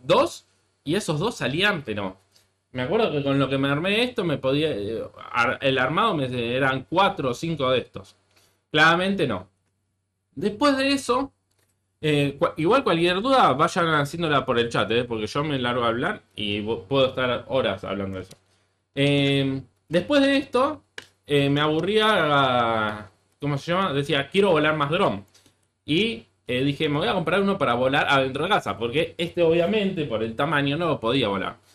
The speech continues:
Sí, quedó todo claro, me estoy armando uno <laughs> en este momento. <laughs> No creo, no creo.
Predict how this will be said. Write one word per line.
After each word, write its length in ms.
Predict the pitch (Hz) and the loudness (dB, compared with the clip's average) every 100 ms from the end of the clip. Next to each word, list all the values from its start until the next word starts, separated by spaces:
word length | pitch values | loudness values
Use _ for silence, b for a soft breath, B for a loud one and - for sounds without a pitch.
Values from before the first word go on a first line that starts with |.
| b _ | b _
Sí, 240 | 147 131 | -2 2
quedó 220 | 131 156 | 2 2
todo 260 | 156 147 143 | 4 2 2
claro, 380 | 170 175 170 151 | 2 4 4 2
me 140 | 120 | -2
estoy 240 | - 156 | -2 0
armando 500 | 147 135 143 156 147 | 2 2 2 0 0
uno 320 | 156 185 190 175 | 2 4 4 4
<laughs> 100 | 151 | 4
en 220 | 139 190 | 2 2
este 180 | 175 160 | 2 2
momento. 480 | 151 165 143 135 | 2 2 2 0
<laughs> 560 | 151 143 151 - - - | -2 -2 -4 -8 -18 0
No 160 | 165 170 | 2 4
creo, 380 | 180 175 147 151 | 4 4 4 4
no 160 | 170 | 2
creo. 400 | 175 170 123 101 | 4 4 4 0